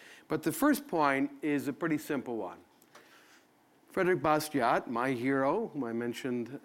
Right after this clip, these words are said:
uh, last night, a really remarkable, interesting person of great personal integrity who dedicated his life to liberty, distinguished the good economist and the bad.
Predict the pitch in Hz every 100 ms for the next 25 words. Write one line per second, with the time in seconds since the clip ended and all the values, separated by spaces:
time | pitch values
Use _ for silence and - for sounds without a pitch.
0 | 135 117 120 131 135 - 117 120 170 -
1 | - - - 120 139 139 127 120 123 143
2 | 143 139 131 123 143 - 127 - 135 117
3 | - 120 - 170 123 107 123 123 120 -
4 | 131 120 127 117 123 107 117 127 110 120
5 | 123 - 120 104 107 117 113 113 117 117
6 | 101 104 120 151 - - - - - 151
7 | 143 - 208 185 175 - 139 120 143 240
8 | 196 - 180 175 165 151 - - 127 131
9 | 117 110 123 107 92